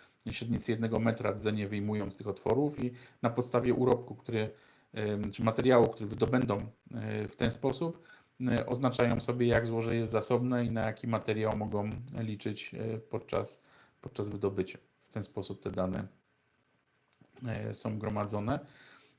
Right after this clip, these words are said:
E, no a potem, jak, jeżeli złoże już rusza, tak jak w tym momencie złoże już ruszyło, e, no to widać, e, jaką rudę, e, się pobiera ze złoża i co, e, z tej rudy można wyciągnąć, jaką ilość diamentów i jaka jakość jest tych diamentów, bo,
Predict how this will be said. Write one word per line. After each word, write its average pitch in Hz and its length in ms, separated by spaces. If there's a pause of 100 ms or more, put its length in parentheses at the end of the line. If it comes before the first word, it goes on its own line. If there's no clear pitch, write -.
(100)
E, 113 220
no 175 140
a 190 60
potem, 147 380
jak, 127 220
jeżeli 123 340
złoże 127 240
już 120 160
rusza, 123 380
tak - 200
jak 110 140
w - 40
tym 123 180
momencie 113 380
złoże 104 400
już - 160
ruszyło, 117 480 (580)
e, 107 280
no 117 340
to 120 520 (120)
widać, 110 600
e, 113 220
jaką 113 400
rudę, 113 480 (420)
e, 113 60
się 113 160
pobiera 113 420
ze 113 120
złoża 113 540
i 107 320
co, 107 440 (440)
e, 107 160
z - 80
tej 110 140
rudy 104 220
można 104 280
wyciągnąć, 98 520
jaką 101 240
ilość 101 220
diamentów 110 540
i 117 60
jaka - 240
jakość 127 360
jest 95 140
tych 95 100
diamentów, 92 540
bo, 101 180